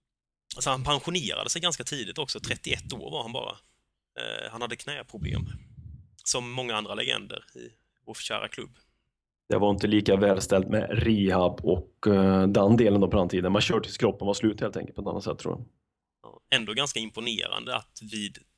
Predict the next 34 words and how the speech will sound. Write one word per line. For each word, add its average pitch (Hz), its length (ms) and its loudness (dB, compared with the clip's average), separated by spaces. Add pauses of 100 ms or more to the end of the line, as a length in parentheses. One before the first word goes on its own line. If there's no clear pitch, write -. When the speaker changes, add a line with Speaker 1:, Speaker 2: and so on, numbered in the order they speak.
Speaker 1:
när 113 80 -4
man 110 100 -4
slutar 113 340 -6
vid 135 120 -12
trettioett - 460 -8
års 107 180 -12
ålder 101 280 -8
ändå 101 460 -10
har 107 140 -14
hunnit 107 240 -12
göra 101 260 -6
mer 107 200 -10
än 101 80 -12
femhundra 101 520 -8
matcher - 360 -14
för - 80 -10
Spurs. - 420 -12
Och 131 80 -8
då 120 140 -6
hade 107 140 0
han 117 80 2
ju 151 60 -2
ändå 135 160 -4
spelat 123 380 -2
i 110 40 -10
Middlesbrough 117 640 -10
innan. 135 220 -10
Han 101 100 -6
hade 107 120 -6
gjort 110 260 -12
ett - 120 -14
par 120 160 -14
säsonger 90 380 -8
där. - 220 -8